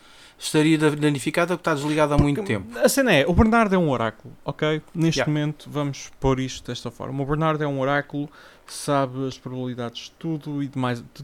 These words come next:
Speaker 2: tudo, eh, eh, acontecer, ehm, e o que é que isso implica, eh, para acontecer e o que é que sai dali, ok? Estamos nesse, nesse ponto. Ehm,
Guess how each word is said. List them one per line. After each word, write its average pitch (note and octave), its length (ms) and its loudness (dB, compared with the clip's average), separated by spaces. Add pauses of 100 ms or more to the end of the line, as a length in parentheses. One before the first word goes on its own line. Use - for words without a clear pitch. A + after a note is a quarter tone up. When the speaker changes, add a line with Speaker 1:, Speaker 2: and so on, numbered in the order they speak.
Speaker 2:
tudo, F3 680 -2
eh, C#3 500 -4 (1500)
eh, E3+ 60 2
acontecer, F3 720 0 (340)
ehm, D3 1040 2
e D3 220 -4
o C#3 40 -2
que D#3 200 -6
é D3 60 0
que - 220 -14
isso C#3 460 -6
implica, E3 580 0
eh, C3+ 720 -2
para F3 260 2
acontecer D3 540 -6
e D3 60 -2
o C#3 60 -6
que D3+ 100 -4
é C#3 60 -2
que - 100 -12
sai C3+ 180 -2
dali, A2 320 -6 (220)
ok? D#3+ 320 -2 (680)
Estamos D#3 360 0
nesse, D#3 360 -2 (220)
nesse D3 320 -2
ponto. A2 480 -6 (720)
Ehm, C#3 1120 -4